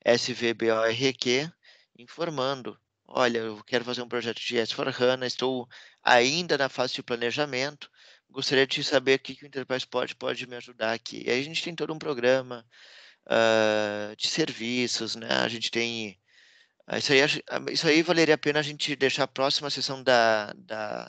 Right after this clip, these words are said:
da Zug, a gente fazer uma, uma sessão só sobre, só sobre os programas existentes aí pra,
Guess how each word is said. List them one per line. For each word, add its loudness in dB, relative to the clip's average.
da 0
Zug, -6
a -2
gente -6
fazer -2
uma, 0
uma -6
sessão -4
só -2
sobre, 0
só -2
sobre 4
os -16
programas 2
existentes -4
aí 2
pra, -2